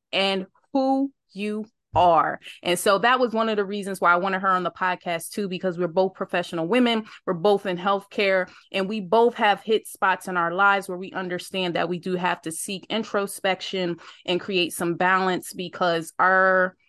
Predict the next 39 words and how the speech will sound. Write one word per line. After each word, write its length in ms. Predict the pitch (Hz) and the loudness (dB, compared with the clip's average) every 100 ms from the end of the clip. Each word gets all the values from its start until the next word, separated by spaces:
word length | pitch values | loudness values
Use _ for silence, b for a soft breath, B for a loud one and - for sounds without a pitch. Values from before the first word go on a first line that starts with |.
| _ _ | _ _
professions, 600 | - 190 - 202 208 180 | -2 0 0 0 -2 -4
I 100 | 175 | -2
will 160 | 175 175 | -2 -4
say, 240 | - 175 | -4 -4
can 180 | 170 180 | -4 -8
be 140 | 160 165 | -10 -10
taxing 540 | - 190 185 196 175 | -2 -2 -2 -4 -4
on 120 | 165 | -4
the 80 | 160 | -4
body 440 | 151 185 185 180 | 0 2 2 0
mentally 560 | 170 185 180 190 180 - | -4 -4 -4 -6 -6 -4
and 220 | 196 247 | 0 0
physically 580 | 262 254 247 247 226 226 B B - | 2 0 -2 -4 -6 -6 B B -6
if 100 | 170 | -4
we 160 | 196 | 0
are 120 | 185 | 2
not 260 | 180 180 - | 2 2 2
refueling 560 | 180 175 196 196 190 170 | -2 -8 -4 -2 0 0
ourselves. 560 | 160 - 175 156 151 | -2 -2 0 0 -2
So 160 | - 156 | -6 -4
listen, 400 | 175 196 190 165 | -2 -2 -2 -4
we're 80 | 226 | 0
gonna 220 | 254 196 | 0 -2
get 180 | 180 185 | -2 -4
into 280 | 185 - | -4 -6
this. 200 | 156 160 | -6 -4
I'm 140 | 170 175 | -6 -4
just 180 | 190 - | -4 0
so 160 | 220 | 0
excited 400 | 175 - 170 165 | 0 0 0 0
for 80 | - | -6
this 140 | 156 - | -10 -6
conversation. 920 | 156 151 156 - 214 202 147 104 - _ _ _ _ _ _ - | -4 -4 -4 -4 -4 -4 -8 -10 -12 _ _ _ _ _ _ -12
So 160 | - 220 | 0 4
why 180 | 220 277 | 4 4
don't 220 | 330 302 | 4 0
you 80 | 277 | 0
tell 240 | 269 226 | 2 2
me 260 | 208 196 | 2 -4